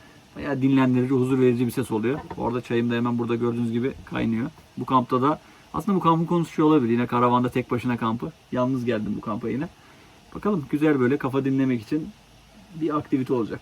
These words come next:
Bu arada Instagram'dan takip edenler bilir bu arada niye video çekemediğimi. O arada bir ahşap ev yapmaya başladım. Bu eğer bilmiyorsanız zaten yakında büyük ihtimalle onun da videolarını bir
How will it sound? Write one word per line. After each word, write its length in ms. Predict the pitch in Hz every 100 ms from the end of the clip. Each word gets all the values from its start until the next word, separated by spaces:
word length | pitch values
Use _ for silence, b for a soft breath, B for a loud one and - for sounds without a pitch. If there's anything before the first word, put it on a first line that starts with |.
| -
Bu 100 | 135
arada 120 | 151
Instagram'dan 600 | 135 - 131 139 139 135
takip 320 | 131 120 127
edenler 420 | 127 131 135 127
bilir 180 | 156 208
bu 240 | 127 123 123
arada 320 | 127 131 127
niye 220 | 127 135
video 160 | 123 120
çekemediğimi. 580 | 117 110 117 110 131 160
O 140 | 135
arada 340 | 131 131 131 135
bir 180 | 135
ahşap 280 | 127 117 123
ev 120 | 147
yapmaya 380 | 123 127 127 123
başladım. 400 | 113 - 117 147 - B B B B -
Bu 360 | 127 123 127 - - - -
eğer 300 | - 127 123
bilmiyorsanız 560 | 123 147 127 113 143 165
zaten 180 | 151 143
yakında 400 | 139 143 160 156
büyük 140 | 151
ihtimalle 240 | - 151 147
onun 160 | 147
da 100 | 147
videolarını 400 | 139 143 143 143
bir 180 | 139 139